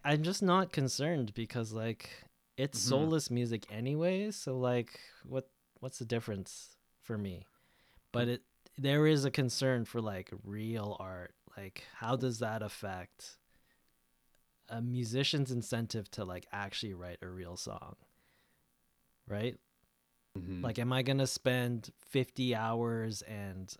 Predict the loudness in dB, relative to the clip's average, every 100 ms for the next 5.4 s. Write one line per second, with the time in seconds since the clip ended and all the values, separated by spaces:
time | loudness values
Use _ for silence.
0 | -12 -10 -10 -10 -12 -14 -8 0 0 2
1 | 2 4 2 0 2 2 0 -2 -2 -2
2 | -2 -4 -4 -4 -4 -4 -4 -6 -6 -4
3 | -4 -6 -6 -4 -4 -4 -8 -4 -2 -2
4 | 2 2 2 -6 -12 -10 -10 -10 -20 _
5 | -8 -6 -4